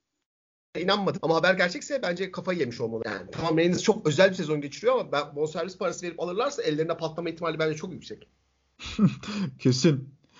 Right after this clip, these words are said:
Speaker 2: Kesin orada ikinci bir, e, Mickey vakası yaşarlar. E,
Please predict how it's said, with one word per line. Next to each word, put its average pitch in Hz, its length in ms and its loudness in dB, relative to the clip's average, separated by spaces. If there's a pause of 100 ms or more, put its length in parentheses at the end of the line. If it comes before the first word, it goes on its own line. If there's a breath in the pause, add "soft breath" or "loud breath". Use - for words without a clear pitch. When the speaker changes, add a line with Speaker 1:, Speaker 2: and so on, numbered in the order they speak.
(200 soft breath)
Speaker 2:
Kesin 135 300 2
orada 151 260 8
ikinci 165 320 6
bir, 180 220 8
e, 139 880 2 (460)
Mickey 160 400 6
vakası 170 360 6
yaşarlar. 123 560 0 (840)
E, 123 60 -10